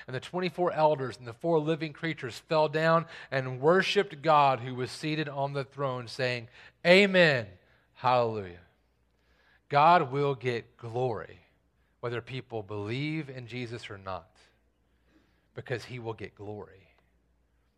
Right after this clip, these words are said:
because he deserves glory. That's just the way it's gonna work. And while it is not for us to be able to understand in its fullness,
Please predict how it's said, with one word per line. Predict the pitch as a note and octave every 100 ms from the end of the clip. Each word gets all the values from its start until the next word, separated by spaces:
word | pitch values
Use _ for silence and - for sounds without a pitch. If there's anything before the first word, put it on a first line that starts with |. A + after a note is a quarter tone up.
| _
because | - G#2+
he | A2
deserves | G2+ F2 A#2 G2+ F#2 -
glory. | - G#2 G#2+ G#2+ - _ _ _ _ _ _ _
That's | A2
just | A#2
the | B2
way | A2+
it's | G2
gonna | - F#2
work. | G#2+ - _ _ _ _ _ _ _ _ _ _ _
And | A2 A2
while | C3 C3+
it | C3
is | A#2+
not | A#2 C#3+ D3 B2+ _ -
for | C3
us | C3+ D#3 -
to | -
be | A#2+ C3
able | C3
to | B2+
understand | C3+ B2+ - C3+
in | B2
its | A2+ -
fullness, | - - F#3+ C#3+ F#2+ F2 -